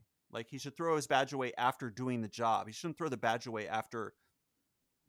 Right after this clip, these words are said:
doing the opposite of the job, unless him throwing the badge away is him being like, "Yeah, I can't, I don't have it in me. I'm not an F B I agent. I'm a softie. I just totally let this guy go off and live his last moments in freedom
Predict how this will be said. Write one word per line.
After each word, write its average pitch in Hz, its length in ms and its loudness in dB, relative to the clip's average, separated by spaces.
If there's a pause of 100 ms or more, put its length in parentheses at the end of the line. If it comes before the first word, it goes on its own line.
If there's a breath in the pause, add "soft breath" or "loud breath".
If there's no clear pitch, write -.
(140)
doing 127 200 0
the 113 100 -2
opposite 120 380 -2
of 101 100 -6
the 104 80 -6
job, 98 380 -4
unless 143 280 0
him 147 100 -2
throwing 139 220 -2
the 123 60 0
badge 127 280 2
away 120 180 -2
is 107 120 -6
him 117 140 -4
being 113 140 -4
like, 101 200 -6 (500 soft breath)
"Yeah, 151 400 12
I 156 100 4
can't, 147 320 0 (480)
I 139 100 6
don't 135 160 4
have 120 140 4
it 107 80 0
in 101 120 -4
me. 98 200 -8
I'm 135 160 2
not 123 140 4
an 110 80 0
F 104 140 -4
B 104 120 -6
I 92 100 -2
agent. 92 360 -6
I'm 127 120 0
a 117 40 0
softie. 95 480 -6 (100)
I 123 60 -4
just 123 240 -8
totally 123 240 -2
let 113 200 -4
this 110 120 -8
guy 104 200 -4
go 104 180 -8
off 101 220 -4
and 95 200 -10 (240)
live 113 200 -8
his 104 160 -10
last 104 240 -2
moments 104 320 -6
in 98 80 -12
freedom 98 480 -12